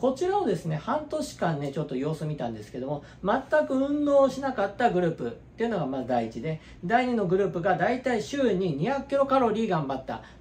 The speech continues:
第三のグループは週に四百キロカロリー運動頑張って、第四のグループはだいたい六百キロカロリー頑張ったというような形になるんですけども、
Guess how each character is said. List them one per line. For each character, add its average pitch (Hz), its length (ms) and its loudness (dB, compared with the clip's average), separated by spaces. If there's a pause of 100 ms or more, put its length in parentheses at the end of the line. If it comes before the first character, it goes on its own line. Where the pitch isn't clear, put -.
第 233 240 4
三 226 240 -2
の 190 80 0
グ 165 120 -2
ル 190 100 2
ー 160 60 -4
プ 175 60 -2
は 170 100 0
週 233 220 -2
に 135 160 -2
四 247 220 0
百 269 240 -2
キ 269 80 -4
ロ 269 100 2
カ 262 120 0
ロ 240 100 4
リ 196 80 2
ー 170 100 2
運 165 120 0
動 143 140 -2
頑 147 200 0
張 147 100 0
っ 143 40 -6
て、 156 120 -4
第 196 260 0
四 185 100 0
の 151 100 -2
グ 147 120 -2
ル 170 160 2
ー - 20 -10
プ 180 80 -4
は 202 340 2
だ 180 160 4
い 185 100 0
た 160 120 0
い 127 60 0
六 135 260 -2
百 269 180 2
キ 262 60 -4
ロ 254 120 0
カ 262 120 -2
ロ 233 120 0
リ 156 120 -2
ー 135 40 -6
頑 143 200 -4
張 143 100 2
っ - 60 -4
た 131 100 -6
と 113 180 -10
い 135 100 -6
う - 20 -4
よ 202 140 -2
う - 20 -4
な 165 100 -2
形 131 360 -8
に 123 60 -8
な 120 120 -8
る 110 80 -8
ん 107 60 -12
で 98 100 -18
す - 80 -20
け 131 80 -10
ど 135 80 -10
も、 156 160 -8